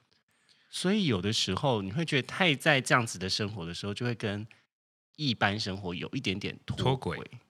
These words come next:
Speaker 1: 对，然后因为可能像我过去的工作是要抓很时事的，就是要抓很紧的关于同志圈的任何的脉动，然后今天发生什么事情在同志圈的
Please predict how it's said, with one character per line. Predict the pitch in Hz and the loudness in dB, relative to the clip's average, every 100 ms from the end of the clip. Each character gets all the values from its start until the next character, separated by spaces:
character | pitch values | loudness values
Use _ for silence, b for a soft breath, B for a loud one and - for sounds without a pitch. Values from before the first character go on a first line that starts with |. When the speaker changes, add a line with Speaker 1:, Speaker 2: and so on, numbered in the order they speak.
| _ | _
Speaker 1:
对， | - 87 - - | -6 -6 -8 -8
然 | 120 | -2
后 | 160 165 - | 2 2 0
因 | - 190 | 2 4
为 | 180 | 4
可 | - 107 | 2 -2
能 | 113 | 2
像 | 160 | 4
我 | 107 | 4
过 | - | 0
去 | 127 127 | 0 0
的 | |
工 | 110 117 | 2 0
作 | 113 | 2
是 | 101 | 2
要 | 117 | 2
抓 | - 123 117 | 4 4 4
很 | - 82 67 b b b | 2 -8 -10 b b b
时 | - - 98 | 6 6 4
事 | - 127 | 2 2
的， | 95 | -2
就 | 98 | -2
是 | 123 | -2
要 | 127 | 0
抓 | 131 | 0
很 | 123 95 | 0 -2
紧 | 95 101 71 | -2 -2 -4
的 | - 80 | -10 -2
关 | 117 107 | 0 2
于 | |
同 | 107 95 | 0 -4
志 | 101 | -4
圈 | 98 | -6
的 | 98 | -6
任 | 90 104 | -6 -6
何 | 85 | -6
的 | 82 | -8
脉 | 90 165 147 | -4 -6 -6
动， | - 82 73 _ | -8 -10 -10 _
然 | 82 | -14
后 | 101 | -10
今 | 98 101 | -8 -8
天 | 107 | -4
发 | 110 | -2
生 | 101 98 | -2 -4
什 | |
么 | 76 | -6
事 | - | -8
情 | 98 | -6
在 | 101 | -6
同 | 98 85 | -6 -8
志 | 92 | -8
圈 | - 87 | -8 -8
的 | 87 78 | -8 -10